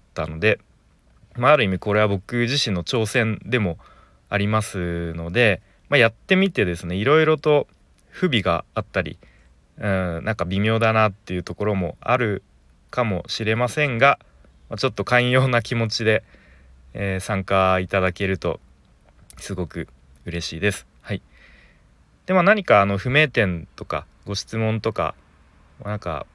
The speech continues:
もうちょっとこうしたらいいんじゃないのとか、ご指摘とかご意見とかなんかあれば、えー、コメントなり、まあ、ちょっとコメントを書くの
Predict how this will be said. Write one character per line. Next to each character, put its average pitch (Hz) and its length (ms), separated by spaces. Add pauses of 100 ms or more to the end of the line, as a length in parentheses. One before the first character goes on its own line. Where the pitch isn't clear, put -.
も 110 120
う - 20
ち - 60
ょ - 40
っ - 20
と 101 100
こ 107 120
う 101 40
し - 100
た 143 120
ら 101 100
い 104 40
い 107 40
ん 101 40
じ 95 60
ゃ 90 60
な 90 100
い 87 60
の 82 100
と - 100
か、 82 120
ご 85 100
指 90 120
摘 101 420
と 98 120
か 87 140
ご 92 160
意 92 80
見 104 240
と - 100
か 78 300
な 104 140
ん - 40
か 117 140
あ 131 40
れ 117 120
ば、 87 180 (420)
え 95 140
ー、 95 40
コ - 120
メ 104 140
ン 98 120
ト 95 440
な 110 140
り、 - 220
ま 101 100
あ、 - 20
ち - 80
ょ 123 40
っ - 20
と - 100
コ 117 120
メ 110 100
ン 107 100
ト 113 120
を 104 120
書 - 80
く 92 160
の 80 140